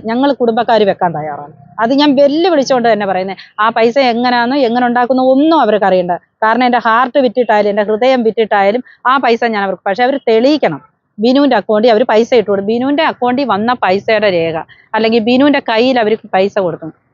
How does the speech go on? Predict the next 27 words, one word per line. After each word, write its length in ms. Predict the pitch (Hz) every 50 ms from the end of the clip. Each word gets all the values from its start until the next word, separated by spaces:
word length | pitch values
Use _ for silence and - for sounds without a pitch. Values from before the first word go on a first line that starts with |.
| _ -
ഇവർക്കറിയാം 680 | 254 254 349 - 403 359 285 294 320 330 339 277 233 233
ബിനു 200 | 247 254 262 285
ഇതിനകത്ത് 340 | 311 285 262 269 262 254 302 269
നിരപരാധിയെന്ന് 580 | 254 233 247 247 254 254 254 247 254 247 262 285
അവിടെ 160 | 277 233 269
ഇരിക്കുന്നവർക്കെല്ലാം 800 | 262 240 233 - 247 254 254 254 - 233 226 240 254 262 277 233
അറിയാം. 300 | 202 180 170 160 156 151 - _ _ _ _ _ _ _ _ _ _ _ _ _ -
പക്ഷേ 220 | 202 196 - 269
അവരത് 380 | 320 285 277 311 320 320 370 466 508 -
തെളിയിക്കാൻ, 440 | - 285 285 311 311 294 262 202 160 147 - - _ _ _ _ _ _
ഞാനത് 360 | 247 277 330 370 370 359 381 392 359 311 294 277
എനിക്കറിയാം 680 | 277 277 269 302 330 370 330 320 339 339 330 269 240 240 240 226
ബിനു 220 | 220 247 262 269 302
ഇതിനകത്ത് 360 | 294 269 269 277 262 277 269
തീർത്തും 580 | 254 269 262 269 277 285 302 320 330 311 330 294
നിരപരാധിയാണെന്ന് 600 | 294 254 254 254 254 254 247 247 254 240 254 262 233
അവർക്കറിയാം. 580 | 220 233 247 - 226 185 170 170 165 151 139 - _ _ _ _ _ _ _ _ _ _ -
പക്ഷേ 160 | 233 285 269
അവര് 300 | 254 247 247 294 302 349 349
ബിനുവിനെ 360 | 285 285 277 294 302 339 339
പെടുത്തി 380 | - 302 277 277 277 - 330
കളഞ്ഞു. 340 | 269 240 180 151 135 135 139 - _ _ _ _ _ -
കാരണം 220 | 185 196 208 262
ഇതിനകത്തൊരു 340 | 277 269 277 277 285 330 311 -
പ്രതിയും 280 | 262 254 254 302 311
കൂടെ 140 | 339 349 339
വേണമല്ലോ. 520 | 294 277 294 311 311 311 277 233 185 147